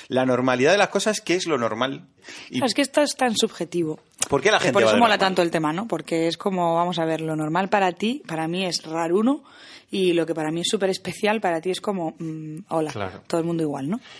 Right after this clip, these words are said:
Speaker 3: ¿Qué es la normalidad? ¿Lo que hago yo por las mañanas cuando me levanto,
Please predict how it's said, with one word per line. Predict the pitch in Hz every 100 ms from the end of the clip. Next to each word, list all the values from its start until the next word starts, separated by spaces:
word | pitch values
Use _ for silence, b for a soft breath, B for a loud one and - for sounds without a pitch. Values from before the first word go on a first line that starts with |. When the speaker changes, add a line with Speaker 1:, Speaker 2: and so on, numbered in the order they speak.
| B
Speaker 3:
¿Qué | - 226
es |
la | 202
normalidad? | 175 139 123 110 101 92 90 - _ b b
¿Lo | 131 147
que |
hago | 196 185
yo | 175 165
por | 151
las | 139
mañanas | 135 139 127
cuando | - 123
me | 120
levanto, | 117 127 165 160 160